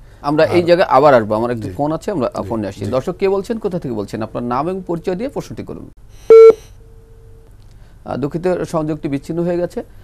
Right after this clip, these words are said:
Speaker 1: আহ, আমরা ছিলাম।
Speaker 2: হ্যাঁ, আর এই যে ছোট দলগুলো বা আমাদের যে লেবার পার্টির কথা, আসলে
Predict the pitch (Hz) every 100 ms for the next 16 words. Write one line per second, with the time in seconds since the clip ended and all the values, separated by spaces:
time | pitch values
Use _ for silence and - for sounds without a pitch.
0 | - - 113 113 - 123 123 - 107 -
1 | - - 117 101 117 139 165 - - -
2 | - 143 139 127 123 - 131 131 - 143
3 | 156 147 147 156 143 139 135 135 135 120
4 | 135 135 113 101 98 127 - 127 - 170